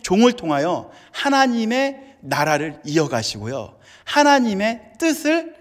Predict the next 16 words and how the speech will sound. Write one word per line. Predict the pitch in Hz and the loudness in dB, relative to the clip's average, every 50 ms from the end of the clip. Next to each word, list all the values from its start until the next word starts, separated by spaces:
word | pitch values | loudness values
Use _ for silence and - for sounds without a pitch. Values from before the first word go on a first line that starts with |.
| - _ _ | -20 _ _
이루시는 | - 180 226 262 247 - - 185 165 | 0 2 4 4 4 2 0 -2 -4
걸 | 143 120 | -4 -4
볼 | 117 117 | -4 -6
수 | - - 107 | -8 -10 -12
있어요. | 92 90 - 62 - - - _ _ _ _ _ _ - - _ | -12 -14 -16 -20 -20 -20 -20 _ _ _ _ _ _ -20 -20 _
만약에 | - 139 147 147 165 190 240 254 226 160 151 131 131 139 127 98 - - - - - - | -4 0 2 2 4 4 4 4 2 2 0 0 0 0 -2 -4 -6 -12 -20 -20 -8 -4
이 | 196 240 269 262 254 - - - - - | 0 0 0 0 -2 -6 -14 -20 -16 -12
무명의 | 147 151 185 214 226 233 247 247 247 247 247 247 240 247 - | -6 -4 -2 0 2 2 2 2 2 0 0 -2 -2 -4 -8
종이 | - - - 175 208 254 262 180 113 95 - - - - - _ _ _ _ _ _ _ _ _ _ _ _ _ _ _ _ _ _ _ - | -10 -6 -2 0 2 2 2 2 0 -2 -6 -14 -20 -20 -20 _ _ _ _ _ _ _ _ _ _ _ _ _ _ _ _ _ _ _ -20
순종하지 | - - - 294 294 277 254 226 196 170 - - - | -12 -6 -4 -2 0 2 2 2 0 -2 -4 -4 -4
아니하였다면 | - 139 147 175 196 185 156 135 127 - - - 107 107 123 302 285 101 80 - - _ _ _ _ _ _ _ _ _ _ _ _ _ _ _ _ _ _ | -4 -2 -2 0 0 0 0 -2 -4 -6 -10 -8 -8 -6 -6 -8 -8 -10 -12 -16 -20 _ _ _ _ _ _ _ _ _ _ _ _ _ _ _ _ _ _
하나님의 | - - 233 233 226 220 208 190 170 151 147 131 - - | -8 -4 -4 -2 -2 -2 -4 -4 -6 -8 -8 -10 -10 -8
뜻은 | 233 233 226 - 196 151 | -8 -8 -8 -6 -8 -6
이루어질 | 127 151 156 165 151 131 127 | -4 -2 -2 -2 -2 -4 -6
수 | - - 127 | -8 -10 -10
있었을까요? | 107 - 123 - - 110 - - 92 90 - 180 | -10 -10 -12 -14 -16 -18 -18 -18 -18 -18 -20 -20